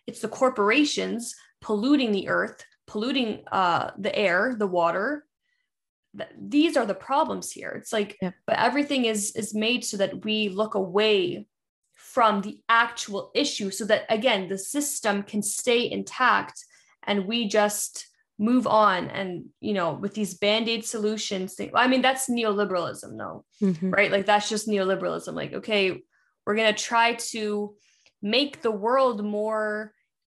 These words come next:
Speaker 1: equal, more inclusive, but not actually going to change anything. Then that's not inclusivity.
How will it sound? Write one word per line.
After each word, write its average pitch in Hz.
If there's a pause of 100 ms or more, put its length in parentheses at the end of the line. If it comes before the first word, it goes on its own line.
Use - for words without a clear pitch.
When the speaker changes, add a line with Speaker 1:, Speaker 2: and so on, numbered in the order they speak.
Speaker 1:
equal, 269
more 220
inclusive, 220 (1200)
but 220
not 208
actually 208
going 190
to 196
change 202
anything. 202
Then 233
that's 240
not 240
inclusivity. 208